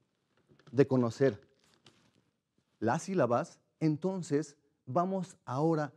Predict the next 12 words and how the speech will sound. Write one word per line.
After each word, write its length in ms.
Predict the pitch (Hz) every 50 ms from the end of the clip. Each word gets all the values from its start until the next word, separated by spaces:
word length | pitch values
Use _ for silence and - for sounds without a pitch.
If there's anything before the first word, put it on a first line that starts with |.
| _ _
a 120 | - 135 127
comprender 680 | - 143 135 127 - 127 123 123 120 127 143 151 147 - _ _ _
la 220 | - 123 127 123 -
palabra. 440 | 123 117 98 90 80 69 64 - - _ _ _ _ _ _ _ _ _ _ _ _ _ _ _ _ _ _ _ _ _ _ _ _ _ _ _ _ _ _ _ - - _ _
Podemos 400 | 117 117 113 123 127 143 135 -
encontrar 480 | 165 170 - 170 165 151 - 143 117 113
también 480 | - 104 101 92 92 87 82 98 127 - _ _ _ _ _ _ _ _ _ _ _ _ _ _ _ _ _ _ _ _ _ _ _ _ _ _ _ _ _ _ _ _ _ _ _ _ _ _ _ _ _ _ _ _ _ _ _ _ _ _ _ _
que 100 | - 180
si 120 | 143 175 -
conjugo 520 | - 160 156 123 165 156 117 107 95 -
más 240 | 104 110 107 107 -
sílabas, 480 | - 185 170 160 147 151 165 - -